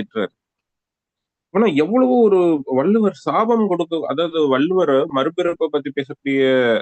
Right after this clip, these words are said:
ஒரு சில குறள்கள் வந்து சில, ஒரு சிலதான். அதுல இந்த மாதிரி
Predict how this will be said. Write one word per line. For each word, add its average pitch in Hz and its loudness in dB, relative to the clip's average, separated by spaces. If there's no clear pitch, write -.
ஒரு 113 0
சில 123 0
குறள்கள் 139 -2
வந்து 120 -2
சில, 123 0
ஒரு 120 0
சிலதான். 107 -6
அதுல 131 0
இந்த 135 0
மாதிரி 143 0